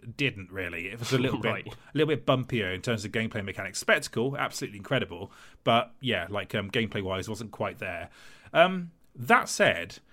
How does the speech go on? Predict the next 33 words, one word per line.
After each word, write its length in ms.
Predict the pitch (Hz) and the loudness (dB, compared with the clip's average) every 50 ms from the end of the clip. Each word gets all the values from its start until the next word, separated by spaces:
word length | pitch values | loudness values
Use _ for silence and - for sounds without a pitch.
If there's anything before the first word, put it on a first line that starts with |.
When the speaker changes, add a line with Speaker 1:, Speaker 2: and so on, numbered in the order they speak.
| - - _ - - - - - - - | -20 -20 _ -20 -20 -20 -20 -4 2 2
Speaker 1:
I 80 | 185 185 | 2 2
think, 340 | - - 302 349 277 - | 2 0 -4 -4 -2 -2
like, 300 | 208 202 202 185 - - | 0 2 2 2 0 -4
uh, 380 | 165 151 156 160 156 156 156 151 135 - - - _ - | -6 -2 2 2 4 6 4 4 2 -2 -12 -12 _ -8
uh, 80 | 147 - - _ - - - - | -8 -8 -10 _ -20 -20 -20 -14
so 240 | - - - 226 226 - - - - | -10 -2 0 0 0 0 -6 -10 -8
the 80 | 175 | -6
f-, 160 | 185 - - - | -6 -4 -4 -2
interesting 380 | 269 269 - 262 - - 214 | -2 -2 -2 -2 -2 0 0
thing 100 | 202 190 190 185 | 0 2 2 0
about, 300 | - - 165 165 - - | 0 2 0 0 0 0
thing 80 | 175 160 | 2 4
about 140 | 156 160 127 | 4 4 4
this 100 | 127 - | 4 2
game 160 | - 101 101 | 0 0 0
is 60 | 113 | -2
it's 120 | 123 131 - | -2 -2 0
not 240 | 208 277 262 - 143 | 0 0 0 4 4
that 160 | 175 170 - | 4 4 4
hard, 480 | 110 123 131 117 87 85 85 - - - - | 4 2 4 4 2 2 -2 -6 -10 -12 -8
really. 500 | 120 101 90 85 82 82 80 95 101 - - | -6 -4 -4 -4 -4 -6 -8 -10 -12 -12 -8
You 240 | - 143 147 151 160 | -6 0 2 4 4
will 120 | 170 165 147 | 4 4 2
solve 300 | - - 156 151 139 123 | 4 4 6 6 6 6
most 220 | 139 135 139 131 135 | 6 6 6 6 4
of 40 | |
the 80 | - - | -2 -2
puzzles 520 | - 123 113 104 104 104 95 98 92 - | 2 2 2 2 0 -2 -4 -4 -4 -4
without 440 | - 107 101 107 98 95 98 95 - - - - - - - - - - _ _ | -4 -2 0 2 2 2 2 0 -2 -8 -18 -20 -20 -20 -20 -20 -20 -20 _ _
breaking 360 | - 123 120 113 - 120 104 | 4 4 4 4 2 -2 -2
a 40 | 92 | -2
sweat. 400 | - - - 95 85 87 - - - _ _ _ _ _ _ - | -2 -4 -4 -4 -4 -6 -6 -8 -14 _ _ _ _ _ _ 2
Um, 340 | 135 139 143 143 147 147 143 | 4 4 6 4 2 0 -4